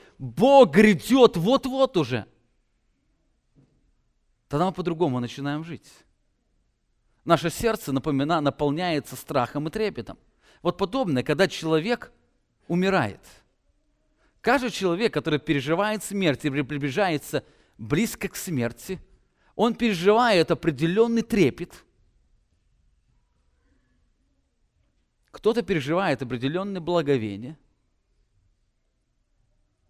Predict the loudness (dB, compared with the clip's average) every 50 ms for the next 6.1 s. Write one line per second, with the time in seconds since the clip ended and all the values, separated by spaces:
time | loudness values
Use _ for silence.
0 | _ -8 -4 -2 0 2 4 4 6 6 6 4 4 0 -2 -2 -2 0 0 0
1 | 0 2 2 0 0 0 -2 -4 -4 -2 0 0 2 0 -2 -4 -8 _ _ _
2 | _ _ _ _ _ _ _ _ _ _ _ _ _ _ _ _ _ _ _ _
3 | _ _ _ _ _ -6 -2 0 2 4 4 4 4 2 -2 -4 -8 -10 -8 -6
4 | -6 -6 -4 -6 -6 -8 -8 -10 -10 -10 -10 -12 -10 -8 -6 -6 -6 -8 -10 -10
5 | -10 -10 -10 -8 -8 -8 -6 -6 -6 -8 -8 -10 -8 -8 -6 -6 -8 -10 -12 -14
6 | -20